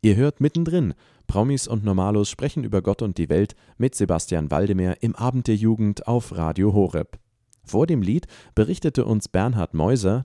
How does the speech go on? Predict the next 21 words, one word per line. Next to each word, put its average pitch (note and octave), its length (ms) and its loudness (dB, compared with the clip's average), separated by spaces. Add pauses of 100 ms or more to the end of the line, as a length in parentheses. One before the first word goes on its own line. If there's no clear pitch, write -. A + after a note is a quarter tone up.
der C2+ 180 -6
Geschäftsführer F#2+ 680 -2
der D#2+ 240 2
U - 100 4
cat - 240 -6
Foundation, E2+ 640 -2 (300)
über D3 220 0
die D3 140 -2
Hintergründe A2 640 0
des E2+ 220 -4
meistverkauften A2 920 -4
katholischen A#2 600 -4
Buches A2+ 400 -2
nach G2 240 -4
der G2+ 100 -2
Bibel, A#2+ 340 0 (380)
dem F2+ 160 0
U C3 160 2
cat. - 360 -8 (400)
Er - 160 -2
erzählte, C#3+ 500 -2